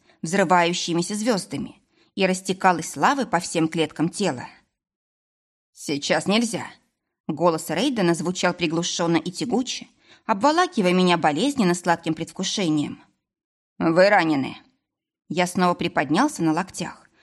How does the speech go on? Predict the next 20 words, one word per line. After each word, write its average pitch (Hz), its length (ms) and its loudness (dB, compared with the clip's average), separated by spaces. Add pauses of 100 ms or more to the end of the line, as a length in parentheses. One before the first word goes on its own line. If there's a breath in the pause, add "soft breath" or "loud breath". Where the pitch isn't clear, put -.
(140 soft breath)
глядя 180 400 2
в 156 40 0
его 151 300 0
отстранённое 170 720 2
фарфоровое 156 580 -2
лицо. 165 400 -8 (960)
«Это 165 280 0
всего 185 380 -2
лишь - 240 -6
несколько 160 460 -2
порезов». 208 480 0 (960)
Одним 175 480 6
зачаровывающим 175 920 2
движением 175 600 -2 (220)
Рейден 170 400 2
поднялся. 175 640 0 (800)
«Ложитесь». - 920 0 (480)
Мягко 180 400 2
шурша - 400 -2
подолом, 190 560 -4